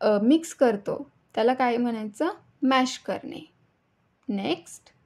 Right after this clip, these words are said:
ग्रेट. ग्रेट means किसणे. I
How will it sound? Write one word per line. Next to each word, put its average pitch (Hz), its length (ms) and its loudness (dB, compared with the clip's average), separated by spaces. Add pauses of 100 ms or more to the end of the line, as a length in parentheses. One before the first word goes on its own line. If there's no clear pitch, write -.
(1500)
ग्रेट. 220 400 4 (520)
ग्रेट 240 300 8
means 320 460 0 (340)
किसणे. 277 680 2 (880)
I 285 180 4